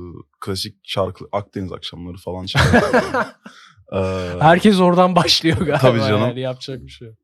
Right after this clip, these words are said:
Speaker 1: Bir müzik hocam vardı Mersin'de, Gökay Hoca. O bana işte yavaş yavaş Metallica gösteriyordu, ne bileyim, Children of Bodom gösteriyordu.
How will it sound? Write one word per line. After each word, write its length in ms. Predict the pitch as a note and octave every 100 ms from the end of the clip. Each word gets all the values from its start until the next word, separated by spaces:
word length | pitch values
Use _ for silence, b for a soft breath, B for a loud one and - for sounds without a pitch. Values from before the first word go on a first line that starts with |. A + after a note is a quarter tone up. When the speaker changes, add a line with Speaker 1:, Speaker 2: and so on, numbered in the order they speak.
| _ -
Speaker 1:
Bir 320 | G#2 A2 -
müzik 300 | G#2+ A2 A2
hocam 340 | G#2+ A2 A2
vardı 240 | G2 F2 F2+
Mersin'de, 560 | F2+ F2+ - F2 E2+
Gökay 420 | E2+ F2+ - E2+ F2
Hoca. 280 | F2 G#2 - _
O 140 | - G#2
bana 280 | A2+ A#2 -
işte 460 | - - G2 G2
yavaş 400 | G2+ G#2 G#2+ -
yavaş 280 | G#2 G2+ G#2
Metallica 540 | G#2 G2 A2 G#2 - G2
gösteriyordu, 640 | F2+ - - E2 E2 D#2+
ne 200 | E2+ E2+
bileyim, 240 | E2 E2 D#2+
Children 420 | - G2+ G2 G2+
of 220 | F#2+ -
Bodom 300 | G2 F#2+ F#2
gösteriyordu. 840 | F2+ F2+ - E2+ D#2 D#2 D2+ E2